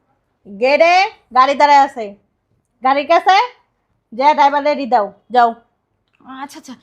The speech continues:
Speaker 2: যা, যা, তাড়াতাড়ি দিয়ে যা। আর যাও না, তাড়াতাড়ি যা।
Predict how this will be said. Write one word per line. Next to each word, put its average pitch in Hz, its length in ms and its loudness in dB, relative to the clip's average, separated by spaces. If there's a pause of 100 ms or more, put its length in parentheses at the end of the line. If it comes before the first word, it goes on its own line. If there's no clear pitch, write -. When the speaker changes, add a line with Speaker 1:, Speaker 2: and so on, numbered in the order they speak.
(260)
Speaker 2:
যা, 302 120 -12
যা, 320 80 -12 (220)
তাড়াতাড়ি 349 320 -6
দিয়ে 254 140 -6
যা। 277 120 -8 (400)
আর 277 60 -18 (140)
যাও 262 260 -6 (140)
না, 226 60 -16 (840)
তাড়াতাড়ি 240 320 -20
যা। 180 80 -20